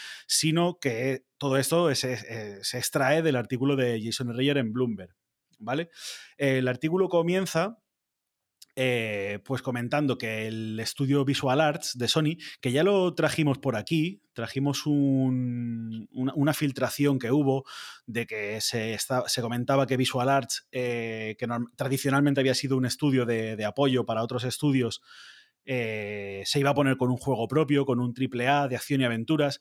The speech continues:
Se especulaba con que podía ser un Uncharted. Y, bueno, el artículo comienza diciendo que, que este estudio, eh, efectivamente, em-, estuvo en, en un proyecto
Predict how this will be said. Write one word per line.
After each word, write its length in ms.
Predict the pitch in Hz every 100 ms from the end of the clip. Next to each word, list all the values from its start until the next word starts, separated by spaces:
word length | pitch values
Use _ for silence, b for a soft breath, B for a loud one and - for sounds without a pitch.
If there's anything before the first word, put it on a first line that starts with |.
| B
Se 140 | - 120
especulaba 420 | - 117 123 127
con 140 | 131 127
que 120 | 123
podía 260 | 123 120 117
ser 180 | 131
un 80 | 123
Uncharted. 520 | 117 117 165 156 156 - _ _ _ _ _ _ _ _ _ _ _ _ _ - B B B B B _
Y, 760 | 143 123 120 120 120 120 117 117
bueno, 380 | 139 - - _
el 180 | 104 113
artículo 380 | 107 113 135 135
comienza 440 | 139 156 139 107
diciendo 460 | 104 113 147 139 117
que, 480 | 107 107 104 101 101
que 120 | -
este 200 | - -
estudio, 560 | 143 - 165 156 151 160 B B B B _
eh, 640 | 120 110 107 104 104 104
efectivamente, 1000 | 98 127 - 156 151 156 170 160 165 165 131
em-, 180 | 123 117
estuvo 560 | 123 - 135 143 143
en, 320 | 135 117 120 110
en 120 | 120
un 100 | 131
proyecto 440 | 139 131 131 165